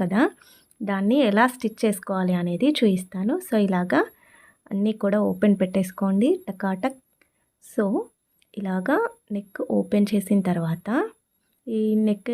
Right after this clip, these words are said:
రౌండ్కి కూడా మనము కట్స్ అనేవి ఇవ్వాలన్నమాట. ఇలాగా నీట్గా మీరు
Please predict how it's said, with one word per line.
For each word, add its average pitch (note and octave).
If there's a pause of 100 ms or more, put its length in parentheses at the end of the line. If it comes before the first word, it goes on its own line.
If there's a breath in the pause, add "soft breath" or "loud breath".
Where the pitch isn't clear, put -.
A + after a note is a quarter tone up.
(120)
రౌండ్కి G#3 (140)
కూడా F#3 (360)
మనము F#3+ (140)
కట్స్ G3+
అనేవి G#3+ (100)
ఇవ్వాలన్నమాట. F3+ (1300 soft breath)
ఇలాగా G#3 (100)
నీట్గా G#3+ (220)
మీరు B3+